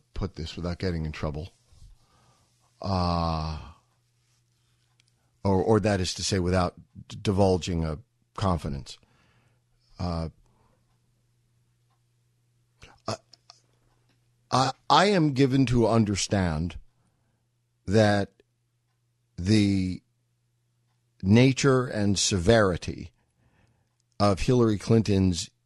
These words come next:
injuries when she fought Dango Boom about two years ago, she fell in her house.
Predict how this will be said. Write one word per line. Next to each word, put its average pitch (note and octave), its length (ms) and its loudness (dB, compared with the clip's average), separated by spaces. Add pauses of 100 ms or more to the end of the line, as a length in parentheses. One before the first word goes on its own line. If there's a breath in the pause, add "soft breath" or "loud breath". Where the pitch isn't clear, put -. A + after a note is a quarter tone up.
(420)
injuries A#2+ 760 2 (1200)
when G2+ 300 4
she G#2+ 840 -2 (160)
fought G#2+ 360 2
Dango G#2+ 400 4
Boom A2 380 4 (1500)
about F#2+ 360 2
two G#2+ 200 0
years A2 240 0
ago, C3 280 -2 (1300)
she B2 200 0
fell B2 380 4
in A2 140 0
her G2+ 120 2
house. G2 460 -2